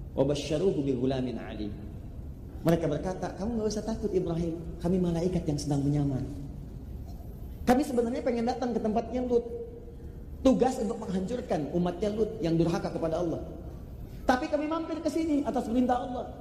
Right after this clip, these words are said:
Ternyata engkau muliakan kami luar biasa." Jadi mampir tengah dini hari, masih dimuliakan. Begitu dimuliakan itu, kata malaikat, "Kamu jangan takut. Kami datang membawa kabar gembira. Karena amalanmu ini, maka Allah berikan kabar gembira,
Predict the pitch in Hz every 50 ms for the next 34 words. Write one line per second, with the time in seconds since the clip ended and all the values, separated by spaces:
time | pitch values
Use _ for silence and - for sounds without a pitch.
0 | - - - - - - - - - 240 240 262 247 240 240 233 226 233 220 220
1 | 220 226 226 233 240 226 226 226 208 208 226 220 214 214 208 208 208 196 196 196
2 | 220 208 190 - - 185 - - - - - - - - - - - - - -
3 | - - - 320 320 330 330 320 330 330 330 330 320 330 330 302 - 302 311 311
4 | 294 247 247 269 277 277 285 277 254 254 220 190 233 285 - - - - - -
5 | - - - 320 302 262 320 320 330 339 339 339 339 349 370 370 359 - 311 294
6 | 262 233 - - - - - 190 196 220 220 226 220 226 220 220 220 220 226 214
7 | 220 220 226 226 240 233 - 214 196 208 185 190 185 185 190 196 190 202 185 -
8 | - 190 190 185 185 190 208 226 233 240 240 233 - - - - - 180 180 175
9 | 170 170 170 196 185 170 - - 160 151 - - - - - 202 190 185 180 202
10 | 208 208 196 185 180 170 170 165 165 170 151 156 147 143 151 147 147 139 123 -
11 | 147 - - - - - 160 160 160 160 156 156 151 151 151 151 147 156 180 196
12 | 185 165 156 151 143 127 127 143 - 143 - 131 147 143 160 151 175 185 190 156
13 | 156 175 175 170 160 147 147 143 135 139 139 127 139 160 196 220 240 226